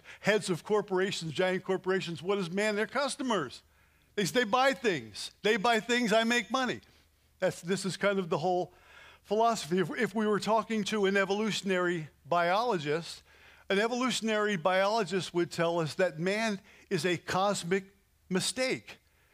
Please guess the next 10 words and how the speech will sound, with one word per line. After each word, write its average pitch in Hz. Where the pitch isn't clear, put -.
a 185
cosmic 196
freak, -
some 220
kind 214
of 202
an 196
accident 214
of 190
nature, 185